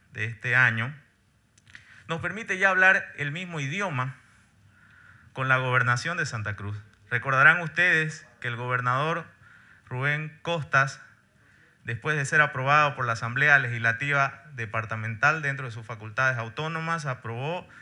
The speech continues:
y promulgó la Ley Departamental de Energía número ciento setenta y siete, donde habla de la incorporación de energías alternativas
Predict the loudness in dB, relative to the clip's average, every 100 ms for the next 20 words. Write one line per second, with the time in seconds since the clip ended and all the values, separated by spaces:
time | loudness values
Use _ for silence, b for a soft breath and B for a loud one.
0 | B -14 -10 -8 -8 -4 2 4 4 2
1 | 0 -2 -4 -4 -4 0 0 2 -2 -4
2 | -6 -6 -6 -6 -8 -10 -10 -6 -6 -6
3 | -6 -6 -4 -4 -6 -6 -2 -2 -2 -8
4 | B B B B B B B -4 -2 4
5 | 6 6 6 2 0 -12 -8 -4 -4 -6
6 | -8 -6 -6 -6 -6 -4 -4 -2 -2 -2
7 | -2 -2 -2 -2 0 -2 -4